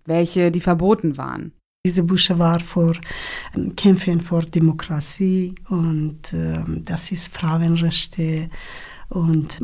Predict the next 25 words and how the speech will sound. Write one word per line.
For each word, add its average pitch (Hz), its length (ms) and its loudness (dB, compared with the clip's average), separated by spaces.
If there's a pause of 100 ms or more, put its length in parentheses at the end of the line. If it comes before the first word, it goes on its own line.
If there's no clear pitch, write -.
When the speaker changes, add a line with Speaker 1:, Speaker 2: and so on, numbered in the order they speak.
(100)
Speaker 2:
Autonomie 165 840 6
und 185 180 2
sowas. 160 640 -2 (240)
Speaker 1:
Also 214 220 -4
alles 233 300 0
Themen, 226 380 2
die 196 160 -2
im 190 220 0
monarchistischen 196 760 -2
Iran 180 560 0
nicht 196 300 -4
so 196 120 -2
beliebt 180 400 -4
waren. 127 380 -10 (480)
Im 208 120 2
Iran 208 380 2
herrscht 208 360 -2
zu 190 120 -6
diesem 220 340 -2
Zeitpunkt 220 720 -6
der 190 120 0
Schah 196 480 -4
Mohammad 196 580 -2
Reza 180 420 0
Pahlavi. 156 680 -6